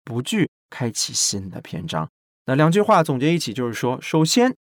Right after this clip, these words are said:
要不惧把自己的过错展示在全世界面前，但同时也不要过于去纠结过去的错误啊，你要懂得去放下自己的过错，勇敢地去开启新的篇章。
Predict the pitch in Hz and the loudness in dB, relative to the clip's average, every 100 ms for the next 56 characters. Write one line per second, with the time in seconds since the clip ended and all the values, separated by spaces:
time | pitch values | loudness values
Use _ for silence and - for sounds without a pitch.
0 | _ - 117 - 156 - 285 156 - 104 | _ -4 -4 -2 -4 2 2 2 0 -6
1 | - 135 117 - 214 - - 156 - 127 | -4 -6 -6 -2 0 0 0 -6 -2 -2
2 | 98 - 165 143 - 104 90 - 127 113 | -2 -4 -2 -2 -4 -10 -6 -6 -6 -6
3 | 117 139 107 101 - - _ _ _ - | -4 -4 -4 -6 -8 -12 _ _ _ -2
4 | 151 139 - 127 233 - 110 113 _ _ | 0 0 -2 0 0 -2 -4 -6 _ _
5 | 131 120 165 185 - 226 165 180 - 262 | -2 2 2 2 2 4 4 0 2 6
6 | 285 294 - 101 127 107 110 104 - 113 | 6 6 0 -2 -2 -4 -8 -10 -4 -4
7 | 98 - - - - 127 151 - 143 120 | -4 -10 -16 -18 -10 -4 -2 2 2 2
8 | 127 156 - _ - 143 - - 240 160 | 2 2 0 _ -4 -4 -2 0 2 2
9 | 131 104 123 - 95 107 - 107 - _ | 0 -4 -6 -8 -6 -6 -6 -10 -10 _
10 | _ _ _ _ - 135 160 180 95 101 | _ _ _ _ 0 4 4 4 0 -4
11 | - - - - 156 156 160 156 - 127 | -6 -6 -6 0 0 0 -10 -4 -2 -2
12 | 123 90 - 90 85 80 | -4 -8 -8 -10 -10 -12